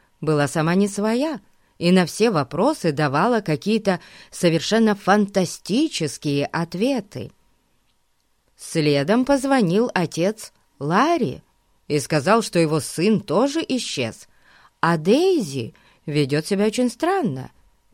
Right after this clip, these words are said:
твердит, что всё будет хорошо, поскольку операцией руководит Фати. Она говорит, что Фати отправился раскрывать какую-то тайну,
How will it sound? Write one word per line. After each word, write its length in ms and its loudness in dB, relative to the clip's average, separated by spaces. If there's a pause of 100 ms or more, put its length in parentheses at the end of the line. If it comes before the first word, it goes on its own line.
твердит, 560 2
что 220 -2
всё 220 -2
будет 280 -2
хорошо, 680 0 (300)
поскольку 600 0
операцией 920 0
руководит 840 0 (280)
Фати. 840 -2 (1120)
Она 360 2
говорит, 440 6
что 240 -2
Фати 680 2
отправился 800 2
раскрывать 920 -2
какую-то 460 2
тайну, 600 2